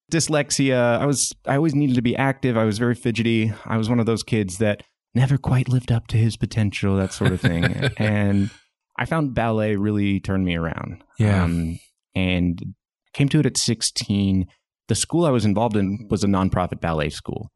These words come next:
Speaker 1: And had it not been, there never would have been the, the funding or the acceptance for me to, to do what I did. And I then went to major in dance at the University of Arizona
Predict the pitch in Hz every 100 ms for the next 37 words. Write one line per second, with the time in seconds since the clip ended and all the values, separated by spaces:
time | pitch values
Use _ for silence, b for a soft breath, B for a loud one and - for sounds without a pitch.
0 | _ _ _ _ 98 90 90 87 87 85
1 | - _ _ _ - 151 147 110 104 -
2 | 95 92 90 92 95 95 87 85 80 80
3 | 85 82 85 82 87 - 85 80 80 80
4 | 78 78 - 85 - 82 - - - -
5 | _ _ _ _ - - 87 87 80 85
6 | 80 80 101 - _ _ - 85 85 80
7 | 78 95 82 82 85 - 92 101 98 95
8 | - 92 82 95 101 90 80 82 80 -
9 | - - - _ _ _ - 87 - -
10 | 82 80 82 87 82 85 - 80 82 78
11 | 95 110 90 92